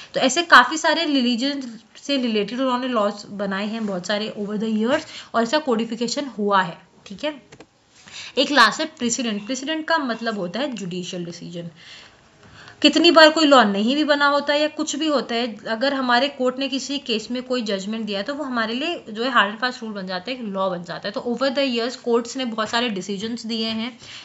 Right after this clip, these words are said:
जो मैं आपको सती प्रथा वाली बात कह रही थी, ये बताई गई थी हमें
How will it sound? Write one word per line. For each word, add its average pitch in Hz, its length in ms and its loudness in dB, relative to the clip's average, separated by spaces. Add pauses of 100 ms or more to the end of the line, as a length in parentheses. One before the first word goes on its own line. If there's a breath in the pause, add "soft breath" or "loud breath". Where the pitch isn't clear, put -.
जो 254 140 4
मैं 277 140 2
आपको 247 300 2
सती 262 320 -2
प्रथा 262 300 -4
वाली 247 220 0 (100)
बात 208 300 0
कह 226 120 -6
रही 220 140 -6
थी, 247 240 -6
ये 240 160 -2
बताई 196 300 -6
गई 202 220 -8
थी 247 80 -4
हमें 226 300 -4